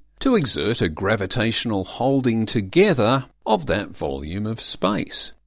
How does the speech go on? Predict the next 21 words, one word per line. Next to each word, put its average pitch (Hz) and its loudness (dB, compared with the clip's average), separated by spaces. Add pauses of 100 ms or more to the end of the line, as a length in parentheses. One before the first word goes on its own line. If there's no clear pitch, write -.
(380)
So 208 6
if - 0
it 104 6
is 170 4
just - -2
the 69 -6
case - 0
that - -8
space-time 95 -2
naturally 95 0
expands, 165 2 (200)
in 247 4
the 90 2
absence 107 0
of 98 0
matter 120 2
telling 113 0
it 98 -2
how 117 0
to 95 0
curve, 165 2